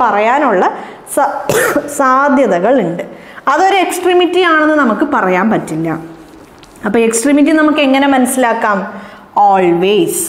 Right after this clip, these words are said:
നമ്മുടെ സ്റ്റേറ്റ്മെന്റിൽ always എന്ന് തന്നിട്ടുണ്ട്,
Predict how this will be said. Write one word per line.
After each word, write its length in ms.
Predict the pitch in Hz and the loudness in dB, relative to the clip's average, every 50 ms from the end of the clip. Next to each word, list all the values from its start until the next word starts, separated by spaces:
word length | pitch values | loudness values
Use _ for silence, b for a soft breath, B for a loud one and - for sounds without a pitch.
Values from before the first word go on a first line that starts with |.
| - - - - - - - - - - - B B B B B B B B - - | -10 -14 -20 -20 -20 -20 -20 -20 -20 -20 -20 B B B B B B B B -6 -2
നമ്മുടെ 240 | 226 226 233 233 247 | 0 2 2 2 0
സ്റ്റേറ്റ്മെന്റിൽ 920 | 240 240 247 254 240 240 233 240 254 247 240 233 262 320 370 359 - - - - 233 233 | -2 -2 0 0 0 0 2 2 2 2 2 2 2 2 0 0 -4 -6 -2 0 2 2
always 600 | 240 247 254 262 277 262 269 285 302 294 294 262 | 2 2 2 2 2 2 2 2 2 2 2 2
എന്ന് 240 | 240 240 233 226 | 2 2 2 2
തന്നിട്ടുണ്ട്, 640 | 202 196 190 185 190 185 165 160 160 165 165 156 - | 0 0 -2 -2 -2 -2 -2 -2 0 -2 -2 -2 -4